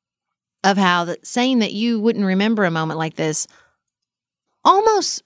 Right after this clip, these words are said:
further proves that you are the type of individual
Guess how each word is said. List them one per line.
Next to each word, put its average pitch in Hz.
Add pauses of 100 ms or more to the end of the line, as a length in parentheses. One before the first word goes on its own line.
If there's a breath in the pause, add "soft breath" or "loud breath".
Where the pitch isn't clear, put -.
(140)
further 294
proves 185 (880)
that 202
you 226
are 226
the 202
type 196
of 208
individual 185